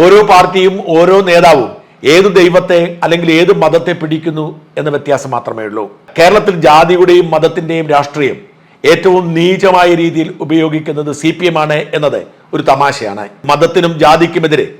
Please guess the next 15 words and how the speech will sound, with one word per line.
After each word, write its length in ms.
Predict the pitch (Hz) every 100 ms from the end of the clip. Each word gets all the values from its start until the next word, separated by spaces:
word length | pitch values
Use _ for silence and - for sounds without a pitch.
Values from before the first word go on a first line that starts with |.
| _ _
പുരോഗമന 460 | 135 156 170 175 170 160
രാഷ്ട്രീയം 380 | 156 160 160 156
പറയുന്ന 240 | 156 156 147
സി 100 | 165 170
പി 80 | 151
എം 60 | - - _ -
മതത്തിന്റെയും 540 | 143 160 170 165 165 160 151
ജാതിയുടെയും 560 | 147 156 165 165 160 151 - _ -
തടങ്കലിൽപ്പെടുന്ന 840 | 147 165 175 180 175 170 165 151 151 - 143
ദയനീയമായ 440 | 143 143 139 123 113
കാഴ്ച. 240 | 113 104 110 101 - _ _ -
മുഖ്യമന്ത്രി 360 | 139 190 196 185
പിണറായി 260 | 170 175 180
വിജയൻ 220 | 165
ഈ 20 | 170